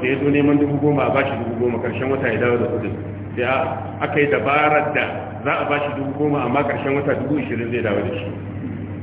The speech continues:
Amma inda za a gaya mar, "Ka dawo mana da dubu ishirin," zai ce, "Ai, riba ne. Ya zan karɓi bashin dubu goma a ce in dawo da dubu ishirin? Kaga zahiri riba ne." Sai aka yi dabara, sai aka ce, "To, ga kayan dubu ishirin na ɗauka."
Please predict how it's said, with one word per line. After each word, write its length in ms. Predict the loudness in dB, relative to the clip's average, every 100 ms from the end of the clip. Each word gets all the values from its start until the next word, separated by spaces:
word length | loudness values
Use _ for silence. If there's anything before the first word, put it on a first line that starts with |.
| -8 -8 -8 -4
Amma 180 | 2 4
inda 180 | 4 4 4
za 80 |
a 100 | 2 4
gaya 160 | 4 4
mar, 160 | 2 0 -2 -6 -4
"Ka 80 | -2
dawo 520 | 2 4 6 6 6 4
mana 160 | 2 2
da 60 | 0
dubu 320 | 0 0 0
ishirin," 560 | 0 0 -2 -2 -4 -2
zai 160 | 0 2
ce, 80 | 2
"Ai, 180 | 4 6
riba 160 | 6 4
ne. 140 | 2 -4 -8 -8 -10 -10 -10 -12 -10 -2
Ya 80 | 2
zan 140 | 2 2
karɓi 240 | 0 2
bashin 360 | 2 4 4 2
dubu 160 | 2 4
goma 240 | 6 6 2
a 80 | 0
ce 80 |
in 100 | 0
dawo 220 | 2 4 2
da 80 |
dubu 240 | 0 0 0
ishirin? 320 | 0 0 0
Kaga 240 | 0 0
zahiri 400 | 2 2 2 2
riba 180 | 2 0
ne." 140 | 0 -4 -8 -12 -12 -12 -4
Sai 80 | -2
aka 220 | -2 0
yi 80 | 0
dabara, 480 | 0 0 2 2 0
sai 80 | -2 -2
aka 80 | -4
ce, 80 | -6 -6
"To, 80 | -2
ga 160 | -2 0
kayan 240 | 2 2
dubu 220 | 0 -2 -4
ishirin 300 | -4 -2 -2
na 60 | -2
ɗauka." 320 | -2 -2 -4